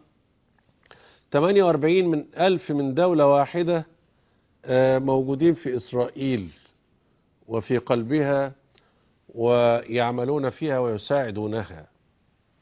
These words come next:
آه، أليست هذه خيانة؟ أليست أعمال التجسس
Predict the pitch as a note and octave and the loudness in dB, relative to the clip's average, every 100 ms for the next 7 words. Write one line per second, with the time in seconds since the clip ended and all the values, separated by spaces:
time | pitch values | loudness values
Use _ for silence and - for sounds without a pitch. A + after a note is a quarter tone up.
0 | _ _ _ _ _ _ - A#2+ A#2+ - | _ _ _ _ _ _ -10 -6 -6 -4
1 | B2+ D3+ D#3 B2+ - C#3 C#3 C3+ - A#2+ | -2 -2 -2 -6 -2 -2 0 -4 -6 -6
2 | A#2 C3+ D3 E3 _ _ _ _ _ _ | -4 -4 -4 -10 _ _ _ _ _ _
3 | _ - C3 E3+ F3+ G3 D#3+ E3 G#3 G#3+ | _ 0 4 4 2 0 0 2 2 0
4 | - F3+ G3 G3+ - A#2+ - - - | 0 2 2 0 -2 -2 -4 -14 -18